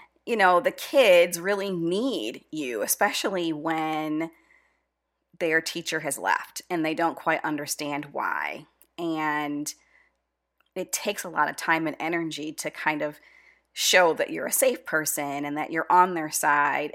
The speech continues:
and, you know, how can you, as seamlessly as possible, move into this role. And it took a lot of energy, and so I had to let some things go, and one of the things that I let go was this podcast.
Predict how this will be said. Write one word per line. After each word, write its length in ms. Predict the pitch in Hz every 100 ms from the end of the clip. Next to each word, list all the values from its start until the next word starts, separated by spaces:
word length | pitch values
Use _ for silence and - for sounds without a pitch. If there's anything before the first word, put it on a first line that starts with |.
| -
and, 640 | 160 151 147 147 147 147 - _ _ _ -
you 80 | 165
know, 80 |
how 200 | 165 165
can 300 | 165 - 160
you, 400 | 156 156 156 160 - _ _ _ -
as 140 | 175 165
seamlessly 840 | - - 196 202 185 180 - 160
as 120 | 147
possible, 920 | - - - - 135 147 139 147 151 _ _ _ _ _ -
move 380 | 180 165 170 156
into 340 | 175 185 196 151
this 300 | 135 135 -
role. 600 | 165 202 - 71 76 _ _ _ _ _ _ _ _ _ - -
And 100 | 190
it 100 | -
took 220 | - 226
a 100 | 214
lot 180 | 185 185
of 60 | 180
energy, 440 | 190 208 165 165
and 180 | 165 165
so 460 | - 180 170 160 - - - -
I 80 | -
had 240 | - 214
to 80 | 220
let 240 | 190 175 -
some 200 | 175 151
things 260 | 151 151
go, 400 | - 156 156 151
and 180 | 151 151
one 160 | 156 175
of 80 |
the 60 | 165
things 220 | 165 160
that 100 | 160
I 60 | 151
let 240 | 151 -
go 260 | 196 202 202
was 220 | 165 -
this 180 | - -
podcast. 800 | - - - - - - -